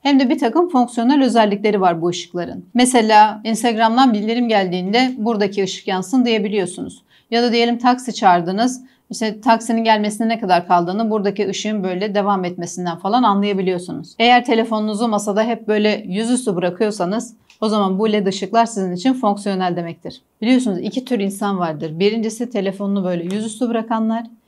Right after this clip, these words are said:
İkincisi ise sırt üstü bırakanlar.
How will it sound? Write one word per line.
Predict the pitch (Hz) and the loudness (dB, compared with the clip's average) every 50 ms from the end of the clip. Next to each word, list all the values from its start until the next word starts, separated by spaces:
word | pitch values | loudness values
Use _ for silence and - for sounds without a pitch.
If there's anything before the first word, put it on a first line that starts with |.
| _ _ _ _ - | _ _ _ _ -8
İkincisi | 208 185 202 208 202 185 190 196 196 - 226 | -8 -6 -2 -2 -2 -2 -2 -4 -4 -2 -2
ise | 220 214 214 - 208 214 240 247 247 - _ _ _ _ _ | -2 -4 -2 -2 -2 -2 -2 -4 -8 -14 _ _ _ _ _
sırt | - - - 233 226 220 220 | -20 -8 -4 -4 -4 -2 -4
üstü | 185 185 - - 156 | -8 -10 -8 -10 -10
bırakanlar. | 160 170 160 - 180 170 165 165 165 180 - | -8 -10 -10 -10 -10 -10 -10 -12 -14 -16 -18